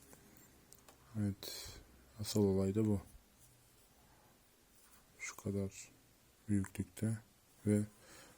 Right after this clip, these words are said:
böyle kaymayan,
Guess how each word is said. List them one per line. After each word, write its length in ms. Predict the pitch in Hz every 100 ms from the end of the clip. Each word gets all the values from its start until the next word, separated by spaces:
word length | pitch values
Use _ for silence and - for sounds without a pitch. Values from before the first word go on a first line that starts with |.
| - -
böyle 320 | 101 101 101 - - - - - - - - - -
kaymayan, 760 | - 107 107 104 101 98 98